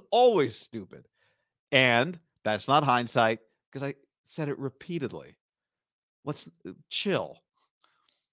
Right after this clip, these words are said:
Like, careers are made over careers. Careers are not made over a season. Okay? A season is made over a season. But careers are made over years. Franchise quarterbacks are made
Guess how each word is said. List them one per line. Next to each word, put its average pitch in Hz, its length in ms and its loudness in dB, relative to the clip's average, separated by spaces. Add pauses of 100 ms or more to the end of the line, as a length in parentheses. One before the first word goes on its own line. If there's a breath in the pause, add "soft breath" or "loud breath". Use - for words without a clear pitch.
(260)
Like, 123 220 -12
careers 156 600 -2
are 151 80 -4
made 127 540 0 (220)
over 117 340 -2
careers. 104 840 -8 (360)
Careers 123 380 0
are 135 40 -6
not 139 200 0
made 120 400 -2 (180)
over 117 300 -4 (100)
a 120 160 8
season. 98 500 -2 (1120)
Okay? 107 380 -2 (180)
A 165 140 2
season 147 400 -4
is 104 120 -8
made 98 220 -8
over 82 300 -10
a 90 100 -10
season. - 460 -16 (680)
But 120 120 -2
careers 151 420 6
are 139 60 2
made 123 240 4
over 110 280 -2
years. 90 680 -8 (340)
Franchise 165 600 4
quarterbacks 135 600 6
are 110 120 -4
made 107 260 -4